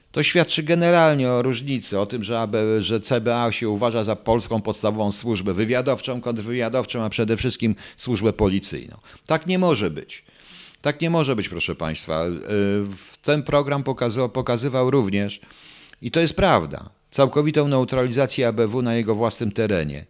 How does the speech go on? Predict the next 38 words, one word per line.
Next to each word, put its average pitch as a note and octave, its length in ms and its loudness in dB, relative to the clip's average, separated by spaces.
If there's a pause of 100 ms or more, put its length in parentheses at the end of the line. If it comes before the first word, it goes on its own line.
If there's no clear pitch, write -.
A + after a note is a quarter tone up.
(140)
Na A#2+ 120 0
to C#3 120 0
też C3 240 0
nie G2 100 0
można D#2+ 280 -2
pozwolić. C#2 680 -12 (460)
Ja C#3 240 6
powiem D#3 300 2
wprost, D3 600 2
y, G2 260 4
tak B2 200 -2
się C3+ 140 -2
złożyło, A2 600 2
że G2+ 560 0 (100)
ja G#2+ 160 0
pracując G#2+ 580 -4
w, - 140 -12
y, G2+ 300 2
dla F#2+ 300 2
P - 160 2
W G2 140 -2
P G#2 180 -4
W G2+ 260 0
jako F2+ 360 -2
ten F#2 280 -4
jeden G2 240 -2
z - 60 -10
tych, F2+ 500 -6
w F2 160 -8
tym G2+ 140 -10
procesie G2+ 420 -8
rekrutacyjnym, F2+ 920 -4
ja F#2 80 -4
się F#2+ 120 -8
zajmowałem, F#2+ 500 0 (840)
y, F2+ 40 -4
tam F#2+ 160 -2
sprawdzając, G2+ 460 -2